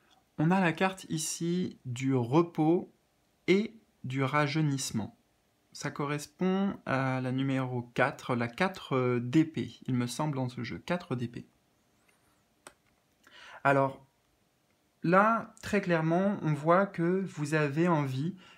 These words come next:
et vous avez peut-être besoin. C'est pas qu'une envie, c'est même un besoin vital. Je ressens ici avec, euh, ce personnage dans la nature, j'entends le mot vital. Vital pour vous de faire peut-être une pause. Hein, euh, souvent, le,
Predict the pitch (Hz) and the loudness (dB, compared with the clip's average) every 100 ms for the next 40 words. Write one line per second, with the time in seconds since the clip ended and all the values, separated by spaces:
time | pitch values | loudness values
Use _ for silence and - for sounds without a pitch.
0 | - 139 135 143 139 151 156 196 139 139 | -4 0 2 2 2 0 0 0 2 4
1 | 147 143 135 - - - 185 - 147 143 | 4 4 0 -2 -4 0 0 2 2 2
2 | 165 - 151 156 127 120 147 147 156 160 | 0 -2 2 4 4 4 2 4 4 4
3 | 131 147 156 165 160 120 - - - - | 2 -2 2 2 2 -2 -6 -20 -16 -4
4 | 123 131 180 170 131 - 147 123 120 123 | -2 -2 0 0 -2 -2 0 0 -2 -2
5 | 120 117 117 - 117 147 - 147 151 131 | 0 -2 -6 -10 -6 -4 -4 -2 0 2
6 | 123 123 135 135 190 160 127 135 143 135 | 2 4 2 0 -2 0 -2 0 0 2
7 | 123 123 131 139 123 120 - - - 127 | 0 -2 0 0 0 -6 -14 -20 -8 -4
8 | 151 160 208 185 165 147 139 160 214 - | -4 2 2 2 -2 -2 -2 -2 -2 -4
9 | - _ 127 131 175 196 208 220 - _ | -20 _ -4 4 4 6 2 -4 -12 _
10 | - 180 180 - 156 196 202 - 143 131 | -2 0 0 -4 -2 -2 -2 -2 0 0
11 | - 185 160 120 113 - - - - 131 | 4 4 4 2 -4 -8 -20 -20 -6 0
12 | 156 170 - 135 127 127 123 - - 190 | 2 0 0 2 2 -2 -6 -16 -6 -2
13 | 165 185 208 196 143 135 131 123 120 120 | 2 4 4 2 2 2 2 0 0 -2